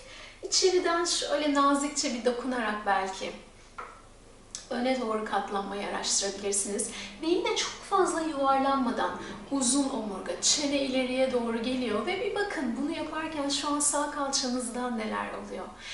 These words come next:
Belki bir gevşeme, belki çok daha yoğun bir his. Hepimiz için çünkü birbirinden farklı şu an olanlar, bedensel farklılıklarımızdan dolayı.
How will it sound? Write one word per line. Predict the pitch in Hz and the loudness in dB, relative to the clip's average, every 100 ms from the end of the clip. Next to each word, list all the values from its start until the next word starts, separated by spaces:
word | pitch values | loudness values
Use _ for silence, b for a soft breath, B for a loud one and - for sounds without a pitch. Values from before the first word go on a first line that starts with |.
| B B | B B
Belki | 240 262 262 247 | 2 4 2 -2
bir | 262 | -2
gevşeme, | 226 226 240 240 - 247 247 | -2 -2 0 2 2 2 0
belki | 214 214 214 | 0 -2 -2
çok | - 285 - | -4 -6 -6
daha | 285 269 | -4 -2
yoğun | 240 247 254 262 | 0 0 0 -2
bir | 240 | -4
his. | 220 226 226 | -4 -4 -4
Hepimiz | 339 339 302 277 | -4 -6 -4 -4
için | 269 - 262 | 0 0 0
çünkü | 254 254 247 | -2 -4 -4
birbirinden | 233 220 233 226 226 220 | -4 -4 -4 -2 -2 -2
farklı | - - 220 - 110 - | -4 -4 -4 -6 -8 -6
şu | - - | -4 -4
an | 101 - | -4 -6
olanlar, | - - - - 214 | -8 -8 -8 -10 -6
bedensel | 220 247 247 - 269 - | -4 -2 -2 -2 -2 -2
farklılıklarımızdan | 233 226 226 208 233 220 220 214 208 208 208 | -4 -4 -6 -8 -6 -6 -6 -6 -4 -4 -6
dolayı. | - - | -8 -12